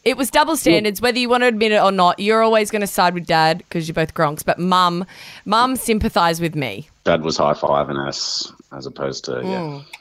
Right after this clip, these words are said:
Speaker 1: So
Speaker 2: not letting you out the door.
Speaker 1: just honestly, and I already know Tom's answer, but do you mind that I'm such an open book on Instagram?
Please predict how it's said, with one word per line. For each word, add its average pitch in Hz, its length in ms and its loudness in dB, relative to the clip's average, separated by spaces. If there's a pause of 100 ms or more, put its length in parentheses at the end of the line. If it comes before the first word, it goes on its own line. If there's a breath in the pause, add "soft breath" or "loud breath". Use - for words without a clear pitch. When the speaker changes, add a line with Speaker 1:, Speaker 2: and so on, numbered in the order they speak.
(120)
Speaker 1:
So 254 340 4 (140)
Speaker 2:
not - 180 -6
letting 73 240 -2
you 71 140 -6
out 69 100 -6
the 69 60 -16
door. 76 160 -10 (340)
Speaker 1:
just 285 300 -2
honestly, 233 720 0
and 196 140 2
I 190 160 2
already 202 340 4
know 165 160 2
Tom's 165 360 -2
answer, 139 480 -2 (420 loud breath)
but 208 200 4 (400)
do 208 160 -2
you 254 520 2 (360)
mind 165 720 0 (120)
that 160 560 2 (120)
I'm 156 320 2
such - 240 -4
an 165 120 -6
open 156 280 -2
book 151 220 -6
on 190 80 -2
Instagram? 214 460 -6